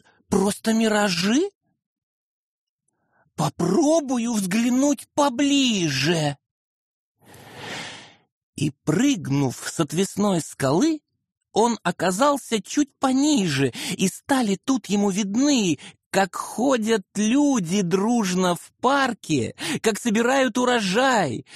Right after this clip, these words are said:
как садят овощи на грядке, как пьют с друзьями они чай.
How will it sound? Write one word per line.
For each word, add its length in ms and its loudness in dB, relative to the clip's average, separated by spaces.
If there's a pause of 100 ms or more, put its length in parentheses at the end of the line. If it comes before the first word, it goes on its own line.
(200)
как 180 -4
садят 420 -2
овощи 640 2
на 160 0
грядке, 680 0 (160)
как 240 -4
пьют 340 0
с 40 -4
друзьями 840 0
они 380 0 (120)
чай. 680 -2